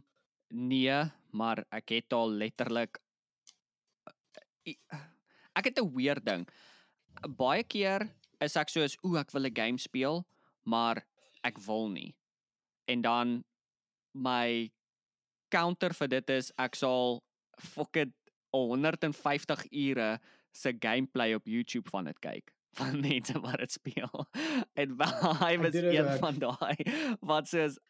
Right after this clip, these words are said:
Speaker 1: nog nooit gespeel nie, fisies gespeel nie, maar het al ure en ure en ure se gameplay gekyk. Ou, toe hulle besig was met die world, met die world record grind, dude, ek kan vir jou sê hoeveel livestream ure ek spandeer het om saam met <laughs> daai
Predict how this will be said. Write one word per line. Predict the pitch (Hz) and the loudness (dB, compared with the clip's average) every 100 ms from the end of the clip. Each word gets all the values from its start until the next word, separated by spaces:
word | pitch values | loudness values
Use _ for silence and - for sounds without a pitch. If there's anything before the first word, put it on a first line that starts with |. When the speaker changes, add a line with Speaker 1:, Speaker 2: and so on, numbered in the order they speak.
| _ | _
Speaker 1:
nog | 131 147 147 | -4 -2 -2
nooit | 143 156 170 | 0 2 2
gespeel | - 165 - 160 156 135 | 0 -2 0 2 4 2
nie, | 127 123 - | 0 -2 -6
fisies | - 170 170 151 | -2 0 0 0
gespeel | 147 - 151 131 | -4 0 2 2
nie, | 113 110 | 0 0
maar | 117 113 110 - _ _ _ | 2 2 0 -6 _ _ _
het | 127 123 | -2 2
al | 131 127 123 113 - - - - - | 2 2 2 -2 -10 -20 -20 -20 -6
ure | 190 202 208 202 196 175 | 0 2 2 2 2 2
en | 160 160 - | 0 -2 -8
ure | 180 185 180 170 | -4 0 2 2
en | 156 143 | 0 -2
ure | 160 151 151 | 0 0 0
se | 143 135 | -2 -2
gameplay | 120 123 123 127 | 0 0 0 -2
gekyk. | 117 120 110 | 0 -2 2
Ou, | 127 | 0
toe | 143 160 | 2 2
hulle | 160 160 | 2 2
besig | 139 151 196 | 0 2 0
was | 190 - | -2 -2
met | 185 | 0
die | 143 | 0
world, | 123 127 143 - _ | 2 2 0 -4 _
met | 131 135 | -4 0
die | 131 | 0
world | 117 117 127 143 131 | 0 2 2 2 0
record | 117 120 139 - | -2 0 -4 -2
grind, | 139 135 156 175 - _ _ _ _ _ _ _ _ _ 151 | 0 2 2 -2 -6 _ _ _ _ _ _ _ _ _ 0
dude, | 151 139 117 95 _ _ _ | 2 2 -2 -6 _ _ _
ek | 131 | -4
kan | - 156 | 0 0
vir | 156 160 | 0 -4
jou | |
sê | - 165 151 135 | -2 0 2 0
hoeveel | 131 147 131 | -2 -2 0
livestream | 120 110 120 131 - 139 131 - | 0 0 0 -2 -6 -4 -4 -4
ure | 131 127 123 | -4 -4 -2
ek | 113 | -4
spandeer | - 123 110 113 120 | -4 -6 -2 0 0
het | 113 | -2
om | 113 | -6
saam | - 113 | -2 -4
met | 127 | -2
<laughs> | 147 - | -4 -4
daai | 135 | -6